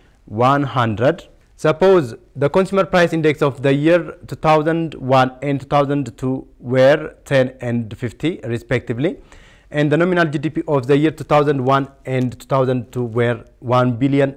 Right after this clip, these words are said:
and two billion birr respectively. Now we are going to calculate the real G D P of these two years, two thousand one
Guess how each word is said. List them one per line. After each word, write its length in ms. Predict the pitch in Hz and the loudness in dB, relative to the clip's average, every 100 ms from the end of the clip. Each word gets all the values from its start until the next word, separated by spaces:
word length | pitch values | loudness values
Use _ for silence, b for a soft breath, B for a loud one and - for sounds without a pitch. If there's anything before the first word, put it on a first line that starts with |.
| - | -10
and 260 | 117 113 - | -8 -6 -8
two 120 | 120 | -6
billion 420 | 120 113 110 107 | -2 0 -2 -2
birr 240 | 117 147 - | -4 -6 -10
respectively. 800 | 113 107 - 117 - 107 123 170 b b b b - | -10 -8 -6 -6 -6 -8 -4 -6 b b b b -2
Now 240 | 139 165 | 2 2
we 140 | 143 | 4
are 140 | 147 135 | 4 2
going 300 | 123 156 151 | 2 2 2
to 120 | 143 | -4
calculate 720 | - 143 131 139 143 139 - - _ - | 0 0 0 0 0 0 -10 -18 _ -16
the 380 | 110 123 123 - _ | -4 -2 -2 -6 _
real 140 | 131 139 | -2 0
G 140 | 127 | 0
D 140 | 123 127 | -2 -2
P 220 | 139 143 - | -2 -4 -4
of 420 | 127 123 - - | 0 0 -2 -14
these 540 | - 107 127 139 - - - _ _ b b b b - - | -16 -4 0 0 -2 -14 -20 _ _ b b b b -20 -2
two 120 | 143 | 2
years, 280 | 135 113 - | 2 2 -4
two 100 | 131 | -4
thousand 440 | 143 135 135 131 | 0 2 2 0
one 300 | 120 143 175 | 2 2 2